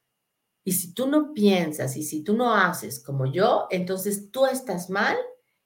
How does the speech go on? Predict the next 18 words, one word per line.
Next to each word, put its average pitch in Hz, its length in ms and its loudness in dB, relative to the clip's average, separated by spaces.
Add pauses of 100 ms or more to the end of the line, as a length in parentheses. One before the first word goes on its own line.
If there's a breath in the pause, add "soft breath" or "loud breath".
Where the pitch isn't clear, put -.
(160)
y 190 100 -2
yo 170 120 -2
estoy 147 260 -4
bien. - 320 -10 (760 loud breath)
Pero 233 140 0
no 311 120 6
solo 330 240 4
digo, 320 280 2
"Bueno, 320 260 2
pues - 140 -8
estás 262 340 -2
mal", 240 300 2
no, 254 340 2
me 208 200 6
opongo, 214 760 4 (720)
¿no? 269 340 2 (300 loud breath)
Te 202 200 4
juzgo, - 720 2